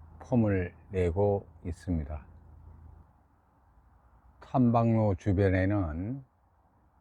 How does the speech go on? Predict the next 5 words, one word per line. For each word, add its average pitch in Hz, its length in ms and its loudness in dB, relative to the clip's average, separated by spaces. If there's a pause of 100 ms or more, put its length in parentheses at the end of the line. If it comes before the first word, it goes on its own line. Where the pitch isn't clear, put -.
국산 127 720 2 (100)
바나나라고, 107 880 0 (340)
바나나라고 101 1000 0 (400)
얘기하는 90 1300 -4 (1080)
얼음이 98 880 2